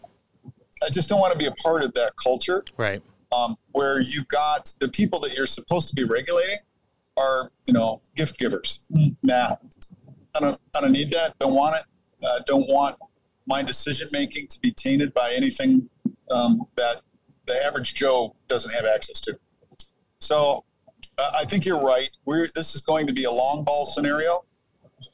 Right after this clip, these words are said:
Speaker 1: and part of, part of the critical path for this stuff is the U S District Court case that Carrie Lake and I have.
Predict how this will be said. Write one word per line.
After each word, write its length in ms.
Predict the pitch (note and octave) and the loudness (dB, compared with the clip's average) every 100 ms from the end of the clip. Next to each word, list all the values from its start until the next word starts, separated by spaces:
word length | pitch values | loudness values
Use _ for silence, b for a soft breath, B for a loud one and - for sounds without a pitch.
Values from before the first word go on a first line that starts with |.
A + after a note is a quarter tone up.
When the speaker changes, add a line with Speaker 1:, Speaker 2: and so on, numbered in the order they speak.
| - | -6
Speaker 1:
and 400 | B2+ B2+ B2+ B2 - - _ - - - | -2 2 2 0 -4 -20 _ -18 -10 -2
part 360 | F3 G#3 A3 - | 0 2 0 0
of, 440 | D#3+ D#3 D3+ D3+ - - _ _ _ _ _ - | 4 4 4 0 -10 -14 _ _ _ _ _ -2
part 180 | G#3+ C4 | 0 0
of 100 | F#3+ | -2
the 100 | - | -6
critical 680 | - G3+ F#3 D3+ C3+ B2+ B2+ _ - - | -2 0 2 4 4 2 0 _ -16 -8
path 560 | - F3 E3+ D3 - - - | -4 -2 0 -2 -6 -14 -6
for 100 | B2 | -2
this 200 | A#2 A2 | 0 0
stuff 360 | - A#2+ A2+ - | 0 -2 -2 -2
is 200 | A#2+ A2+ | -2 0
the 120 | B2 B2 B2 | 2 4 6
U 180 | D3+ | 4
S 100 | D#3 | 0
District 420 | - D3+ - - - | -2 -4 -4 -4 0
Court 220 | C3+ C3 | 0 0
case 300 | D#3+ D3+ - | -4 -2 -4
that 160 | A#2+ | -6
Carrie 240 | - C#3 B2+ | -2 0 2
Lake 240 | A#2+ B2 | 0 0
and 100 | C#3 | -2
I 120 | C#3 | -2
have. 260 | C#3 C#3+ | -2 -2